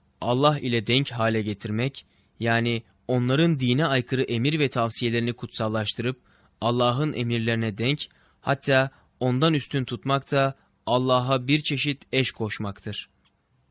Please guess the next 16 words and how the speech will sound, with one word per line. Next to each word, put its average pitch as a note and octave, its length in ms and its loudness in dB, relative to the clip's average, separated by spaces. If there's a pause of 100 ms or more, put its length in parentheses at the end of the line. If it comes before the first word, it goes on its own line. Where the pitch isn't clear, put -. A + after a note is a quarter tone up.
Allah'ın C#3 440 4
emirlerini C3 540 2
bırakıp B2 460 -2 (280)
heva A#2+ 440 2
ve A#2+ 160 -2
hevesini A#2 400 -2
esas A2+ 400 -2
almak, A2+ 440 -2 (380)
bunlara A#2 360 0
göre A#2+ 260 0
hareket A#2 520 -2
edip A#2+ 320 -4 (360)
bunları B2 300 2
ilahlaştırmak B2 1000 -2
da A#2 160 -2
böyledir. G#2 640 -4